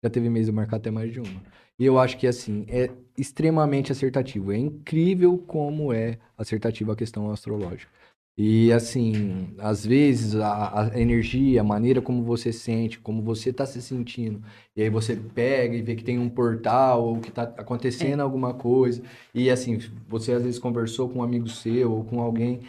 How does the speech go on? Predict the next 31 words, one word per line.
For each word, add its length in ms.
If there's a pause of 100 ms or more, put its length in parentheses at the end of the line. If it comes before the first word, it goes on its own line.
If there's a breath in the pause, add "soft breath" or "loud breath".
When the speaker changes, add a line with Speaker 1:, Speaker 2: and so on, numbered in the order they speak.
(180 loud breath)
Speaker 1:
que 100
também 400
tem 100
sentido 400
a 20
mesma 260
coisa, 220
que 200
como 420
a 100
energia 380
influencia 560
as 80
pessoas, 480
como 240
isso 240
muda 320
a 40
vida 200
das 140
pessoas 340
diariamente. 580 (320 loud breath)
Tem 160
gente 320
que 220
é 100
totalmente 540
cético, 420
não 120
acredita 420
em 100